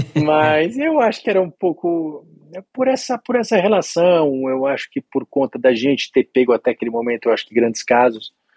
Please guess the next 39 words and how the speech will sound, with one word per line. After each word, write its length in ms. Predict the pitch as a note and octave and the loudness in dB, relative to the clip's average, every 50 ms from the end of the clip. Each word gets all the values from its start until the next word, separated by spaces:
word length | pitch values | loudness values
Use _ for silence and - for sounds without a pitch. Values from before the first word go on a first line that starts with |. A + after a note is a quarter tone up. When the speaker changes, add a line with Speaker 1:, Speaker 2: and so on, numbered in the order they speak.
| _ - - _ _ _ - | _ -20 -20 _ _ _ -8
Speaker 2:
a 100 | - A2+ | -6 -4
gente 220 | G#2 A2+ G#2+ - | -4 -4 -4 -4
tava 220 | - B2+ A#2+ A#2+ B2 | -2 0 0 2 2
envolvido 440 | A2+ G2 G#2 G#2 F#2+ G#2 G#2+ G2 G2 | 2 2 2 2 2 2 0 0 -2
em, 260 | F#2+ F2+ F2+ G2 - _ _ _ _ _ _ _ _ _ _ _ - | -8 -8 -10 -14 -20 _ _ _ _ _ _ _ _ _ _ _ -10
em 120 | A2+ A2+ G#2+ | -8 -6 -4
casos 360 | - A2+ G#2+ F#2+ G2 F#2+ - | -2 0 0 0 -2 -4 -6
importantes, 760 | G#2+ - - F#2+ - - - A2+ A#2 A#2 A2 G#2 F#2+ - G#2 | -6 -2 -2 -4 -4 -2 0 0 2 2 2 0 -2 -4 -8
em 60 | F#2+ | -6
casos 280 | - - G#2+ F#2+ - | -2 0 0 0 0
relevantes, 680 | - - G#2 G2 F2+ - - A2 A2 A2 G2+ - - G#2+ | -2 0 0 0 0 0 2 2 2 2 0 -2 -4 -8
em 40 | |
casos 280 | F#2 - G#2 G#2 F#2+ - | -2 0 0 0 0 -2
polêmicos. 800 | - - G2+ F#2 G2+ A2 A#2 A2 G#2 G2+ F#2+ - - F#2 F2+ G#2 | -2 -2 0 2 2 2 2 2 0 -2 -2 -4 -6 -6 -2 2
Eu 100 | G#2 G2+ | 2 2
acho 260 | G2 - - - _ | 2 0 -4 -8 _
que 80 | - | -6
isso 360 | F#2+ F#2 F2+ F#2+ G#2 - - - | -4 -4 -2 -4 -4 -6 -6 -4
também 240 | - G#2 G#2 G#2 F#2+ | -2 -2 -2 -2 -2
sempre 360 | - - A#2+ A#2+ A2+ B2 A2 | -2 0 0 0 0 0 -2
pautou 400 | - - G#2 G#2 G2 - - A2 | 0 0 0 0 0 0 0 0
a 20 | |
nossa 260 | G#2+ G#2 G2+ - - G2 | 2 2 -2 -2 -2 -4
atuação 380 | - - G2+ - - - A2 | -2 -2 -2 -2 0 0 -2
de 100 | G2+ G2+ | 0 0
não 140 | G#2 G#2+ G#2+ | -2 -2 -2
ter 160 | - - A#2 | 0 0 0
medo 500 | A2+ A2+ A#2 A#2+ A#2+ A#2+ G#2+ G2+ G2+ - _ _ _ _ _ _ _ _ _ _ _ _ _ _ - | 0 2 2 2 2 2 0 -2 -6 -6 _ _ _ _ _ _ _ _ _ _ _ _ _ _ -10
de, 640 | G2+ - - A2+ A2 A2 G#2+ G#2+ G#2 G2 F2 - - | -8 -6 -2 0 2 2 2 2 2 0 -2 -4 -8
de 160 | G#2 G#2+ A2+ | -6 -4 -4
pegar 340 | A#2 - A2+ G#2 G#2+ A2 G#2 | -2 0 0 0 2 0 0
casos 320 | - - G#2 G2 F#2+ - - | 0 0 -2 -2 -2 -6 -6
polêmicos. 600 | - G#2 G2 G2 G2+ G#2 A2 A2 _ - - A2 | -4 -2 0 0 -2 -2 -4 -6 _ -6 -2 0
Eu 140 | G#2 G2 | 2 2
acho 220 | G2 G2 - - - | 2 0 -2 -6 -8
que 100 | - A2 | -4 -2
um 60 | A2 | -2
advogado 720 | A2 G2+ - G#2 G2 G#2 G2+ F#2+ G#2+ G#2+ G#2+ G2+ G#2 F#2+ _ _ - | -2 -2 -4 -4 -4 -2 -2 0 2 0 0 0 -2 -8 _ _ -4
criminalista, 840 | - A#2 A2+ A2 G#2+ G#2 F#2+ F#2+ G2 A2 A2+ G#2+ - - - G2 | 0 0 2 2 0 0 0 0 2 2 2 0 -2 -6 -10 -10